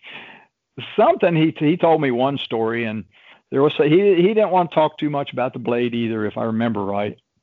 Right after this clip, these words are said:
And there was one story he told me, and it was sort of like one of those stories, like, he had told me there's some things he didn't want to talk about in the book. But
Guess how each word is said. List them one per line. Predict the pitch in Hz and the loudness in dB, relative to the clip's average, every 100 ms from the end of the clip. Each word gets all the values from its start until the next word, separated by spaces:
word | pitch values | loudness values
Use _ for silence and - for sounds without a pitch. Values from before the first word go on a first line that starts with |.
| _ _ _ _ _ _ | _ _ _ _ _ _
And | 131 127 127 | -2 0 0
there | 127 123 | 2 0
was | 120 | 0
one | 123 156 202 | 2 2 2
story | - - 160 160 | 0 -2 0 2
he | 139 135 | 0 -2
told | - 139 127 113 | 0 0 0 -2
me, | 110 113 | -4 -6
and | 117 131 | -8 -8
it | |
was | 120 - | -10 -8
sort | 254 269 214 | 0 2 4
of | 170 | 4
like | 151 143 | 2 0
one | 156 151 | -2 -2
of | |
those | 139 | -2
stories, | - - 139 135 | -4 -4 -2 0
like, | 123 120 - - - | -2 -4 -8 -20 -10
he | - 175 | 2 4
had | 147 | 4
told | - 175 165 | 2 2 2
me | 139 | 0
there's | 123 113 | -4 -4
some | 151 139 | -4 -2
things | 131 127 117 | -4 -6 -4
he | 123 | -6
didn't | 123 113 | -6 -6
want | 117 | -8
to | 104 | -4
talk | - 123 - | -2 -2 -2
about | 110 104 104 - | -6 -4 -4 -6
in | 110 | -8
the | 104 | -8
book. | 107 110 113 - _ _ _ _ _ _ - _ - _ _ _ _ - | -6 -6 -8 -12 _ _ _ _ _ _ -20 _ -20 _ _ _ _ -8
But | 120 139 139 139 | 2 6 6 4